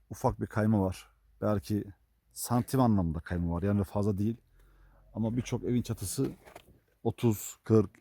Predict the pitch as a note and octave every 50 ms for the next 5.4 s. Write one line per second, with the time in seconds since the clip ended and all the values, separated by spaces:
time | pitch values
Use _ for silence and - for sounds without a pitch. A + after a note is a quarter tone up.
0 | _ - A2+ A2 A#2 G#2+ G2+ G#2+ A2+ A2 - - A#2 A2 F#2+ G2+ A2 - - -
1 | - - - - - G2+ - - - - G#2+ G2 - G#2+ G#2 G2+ G2+ G2 G#2 G#2
2 | G#2 A2 - - F2+ A#2 - - - - _ _ _ _ - - - - A2+ -
3 | - A2 F#2+ F2 F2 G#2 G#2+ - - - - - - _ _ _ _ _ _ _
4 | _ _ _ _ _ _ _ _ _ - - _ _ _ _ _ _ _ - G2
5 | F#2+ F#2 F#2 F#2 F#2+ F#2 F#2